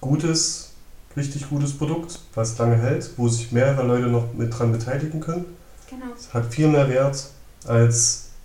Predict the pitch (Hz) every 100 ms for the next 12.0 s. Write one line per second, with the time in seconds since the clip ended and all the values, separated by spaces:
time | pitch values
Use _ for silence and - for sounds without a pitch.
0 | - - - 127 131 131 117 120 120 113
1 | - 139 143 151 147 - - - - -
2 | - 127 139 151 147 151 143 139 127 139
3 | 147 147 - 120 117 117 - - 113 117
4 | 117 113 - - 87 80 - - 262 247
5 | 240 240 240 233 - - - - - 120
6 | 113 117 117 - 95 95 90 - - -
7 | - - - - - - 117 - - -
8 | - - - - - - - - - -
9 | - 170 120 - 156 156 147 - 147 147
10 | 143 143 139 131 123 135 156 160 156 -
11 | 135 135 131 139 135 127 120 143 175 254